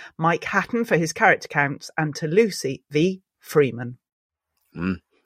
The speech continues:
Speaker 2: Um, by the way, it's three three. The Croats have come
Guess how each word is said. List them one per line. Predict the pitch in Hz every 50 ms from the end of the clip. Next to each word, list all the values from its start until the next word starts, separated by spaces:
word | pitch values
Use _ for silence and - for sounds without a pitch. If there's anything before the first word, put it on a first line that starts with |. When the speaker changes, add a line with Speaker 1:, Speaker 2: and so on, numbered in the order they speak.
| - _ _
Speaker 2:
Um, | 113 110 104 95 - 135 -
by | - 98 95
the | 92 85
way, | 87 90 82
it's | - - -
three | - - 87 87 85 82
three. | - - 80 85 82 80 - _ _ -
The | 110
Croats | - - - 107 95 90 87 87 - - -
have | - - _
come | - - 85 82 78